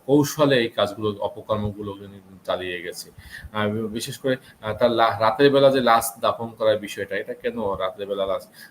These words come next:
দাফন করা হবে? আসলে দাফন করার বিষয় যে বিষয়গুলো আছে, যদি, আহ, বেয়ারিশ না হয়, যদি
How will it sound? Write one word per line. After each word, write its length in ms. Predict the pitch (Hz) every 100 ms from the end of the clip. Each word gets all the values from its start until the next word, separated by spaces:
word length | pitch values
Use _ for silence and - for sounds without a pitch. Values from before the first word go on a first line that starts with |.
| _
দাফন 280 | 101 98 98
করা 120 | 95
হবে? 140 | 95 95
আসলে 240 | 95 107 104
দাফন 340 | 107 104 131
করার 240 | 131 127 123
বিষয় 400 | 120 - 117 117 - - 104
যে 240 | 104 113
বিষয়গুলো 680 | 110 - 113 110 110 110 101
আছে, 260 | 101 -
যদি, 280 | 95 104 113
আহ, 520 | 110 101 95 92 95 95 -
বেয়ারিশ 380 | 107 107 104 -
না 160 | 104 104
হয়, 240 | 104 92
যদি 200 | 95